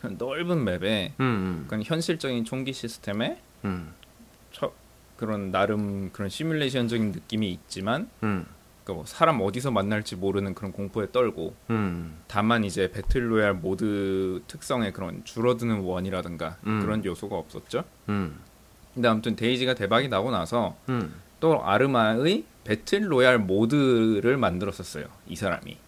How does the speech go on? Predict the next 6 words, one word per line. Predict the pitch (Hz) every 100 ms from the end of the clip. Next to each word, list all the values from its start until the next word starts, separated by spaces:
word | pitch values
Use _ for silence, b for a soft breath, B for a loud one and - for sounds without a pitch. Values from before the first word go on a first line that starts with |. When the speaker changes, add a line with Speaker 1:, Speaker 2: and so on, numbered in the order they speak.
| -
Speaker 2:
아. | 95 98 95 90 87 85 85 87 92 107 120 104
Speaker 1:
네. | 82 - - - - -
그래서 | 120
사실상 | 139 185 190 165
이, | 113 107 131 139 135
이러-, | 139 143